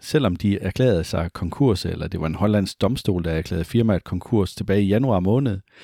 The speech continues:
så er det rent faktisk lykkedes dem at skaffe så mange investorer, så de kan starte op igen. Og det, de planlægger, det er så ikke at køre videre med Lightyear nul, men de vil køre videre med deres Lightyear to model, og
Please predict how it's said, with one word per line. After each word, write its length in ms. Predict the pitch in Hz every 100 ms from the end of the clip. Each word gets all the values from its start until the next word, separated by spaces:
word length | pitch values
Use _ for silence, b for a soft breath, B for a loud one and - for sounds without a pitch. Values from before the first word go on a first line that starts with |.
| B B B
så 140 | - 139
er 80 | 135
det 120 | 123
rent 200 | 135 104
faktisk 440 | 127 127 - -
lykkedes 320 | 123 165 151
dem 220 | - 90 87
at 100 | 90
skaffe 320 | - 113 -
så 120 | 117
mange 280 | 101 101 131
investorer, 840 | 101 92 87 - 123 165 - 87 _ b b b
så 160 | - 107
de 360 | 92 104 95 95 -
kan 120 | 101
starte 260 | - 95
op 160 | 95 120
igen. 300 | 101 90 104 _ _ _ _ _ _ _ -
Og 260 | 104 101 - -
det, 160 | 170
de 140 | 139 95
planlægger, 540 | - 117 131 131 95 90
det 240 | - 123
er 120 | 113
så 220 | 113 110 107
ikke 240 | 139 156 104
at 120 | 85
køre 220 | 98 85
videre 300 | 95 110 110
med 320 | 92 85 92 87 -
Lightyear 520 | 101 98 92 - 92
nul, 320 | 90 98 131 143
men 160 | 95
de 140 | 90 95
vil 100 | 98
køre 200 | 101 92
videre 220 | 104 127
med 100 | 95
deres 260 | 87 85
Lightyear 420 | 87 87 90 95 90
to 280 | - 156 -
model, 280 | 92 87
og 180 | 98 -